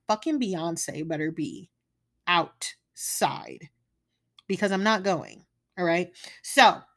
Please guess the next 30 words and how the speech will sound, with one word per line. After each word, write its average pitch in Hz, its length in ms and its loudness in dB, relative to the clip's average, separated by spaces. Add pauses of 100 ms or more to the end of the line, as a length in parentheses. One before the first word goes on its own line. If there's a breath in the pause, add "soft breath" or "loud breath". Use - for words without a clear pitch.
(1120)
I 240 120 8
think 339 240 4
it 339 100 4
was 302 160 4
corny 262 460 2
of 226 100 0
them 214 140 0
to 208 80 -4
call 208 280 4
everybody 196 460 0
outside. 185 840 0 (220 loud breath)
I 208 120 2
think 196 180 -4
it 175 60 -4
was 175 160 -4
corny 185 340 -4
for 180 180 -4
them 175 240 -4
to 170 280 -8
announce 170 920 -6 (400)
that 185 520 4 (500)
the 190 100 0
butt 208 400 4
of 190 160 -4
the 180 80 -4
joke 170 360 -4
was 165 680 0 (340 soft breath)
Toya 180 480 0
and 180 200 -8
Eugene. 165 480 -12